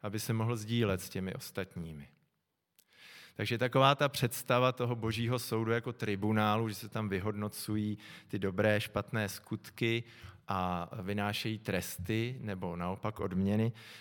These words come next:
ta jaksi tady jde stranou. Tady se jedná jednoduše o to, že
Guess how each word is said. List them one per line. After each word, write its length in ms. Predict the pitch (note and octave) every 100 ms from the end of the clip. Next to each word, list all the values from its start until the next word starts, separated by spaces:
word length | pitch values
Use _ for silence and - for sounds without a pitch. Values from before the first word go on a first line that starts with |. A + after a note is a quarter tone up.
| - _
ta 100 | A2+
jaksi 360 | A2+ A#2+ - D3
tady 460 | C3+ C3 C#3 C#3 -
jde 160 | B2+ C3
stranou. 840 | - A#2 F#2+ F2+ F2+ G2 B2+ E3 - - _ _ _ _ _
Tady 180 | - C3
se 160 | - C3+
jedná 220 | C3 C3
jednoduše 480 | C3 B2+ C3 - -
o 100 | A2+
to, 220 | A2+ A#2+
že 220 | A#2+ A#2+